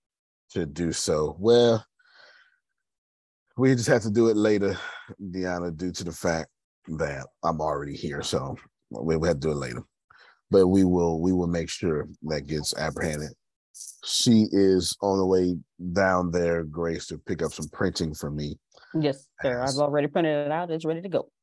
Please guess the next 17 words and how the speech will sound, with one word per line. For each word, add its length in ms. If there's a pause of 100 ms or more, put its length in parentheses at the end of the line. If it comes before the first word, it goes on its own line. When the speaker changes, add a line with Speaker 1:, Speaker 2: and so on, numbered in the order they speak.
(180)
Speaker 1:
Thank 200
you 60
so 220
much, 300
as 180
I've 160
got 200
to 60
do 240
some 280
business 760 (840)
for, 760 (1500)
uh, 280
my 200
buddy 340
Ken 320
Johnson. 640